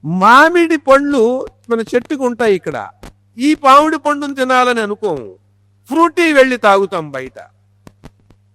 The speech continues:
కొబ్బరి బొండం తాగం, చక్కగా ఆరోగ్యాన్ని ఇచ్చి చల్లగా ఉండి మధురంగా ఉండేది. కాఫీ, టీలు తాగుతాం పొద్దున్నే.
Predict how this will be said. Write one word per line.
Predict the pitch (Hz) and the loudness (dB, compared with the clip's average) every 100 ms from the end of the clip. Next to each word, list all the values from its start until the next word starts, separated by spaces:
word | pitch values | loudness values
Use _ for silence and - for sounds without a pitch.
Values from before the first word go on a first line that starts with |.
| _ _ _ _ _ _ _ _ | _ _ _ _ _ _ _ _
కొబ్బరి | 254 277 311 320 | 0 4 4 4
బొండం | 311 294 294 285 | 4 2 4 0
తాగం, | 240 247 262 220 135 - _ _ _ _ _ _ _ - | 4 4 6 2 -2 -12 _ _ _ _ _ _ _ -10
చక్కగా | 190 - 247 240 | -8 -2 2 4
ఆరోగ్యాన్ని | 220 254 254 233 247 240 233 | 6 6 4 2 -2 -2 -6
ఇచ్చి | - 262 | -8 -12
చల్లగా | - 208 240 240 233 | -6 -4 -2 0 -2
ఉండి | 233 226 | -2 -6
మధురంగా | 202 214 233 240 233 | -6 -2 -2 -2 -4
ఉండేది. | 220 208 202 175 123 104 _ _ _ _ _ _ _ - _ _ _ | -4 -4 -6 -6 -12 -18 _ _ _ _ _ _ _ -20 _ _ _
కాఫీ, | 180 220 254 254 254 | 2 4 4 -2 -4
టీలు | 240 226 | -4 -2
తాగుతాం | 202 196 185 185 165 | 2 4 2 0 -2
పొద్దున్నే. | 160 147 156 147 110 | -4 -4 -8 -8 -10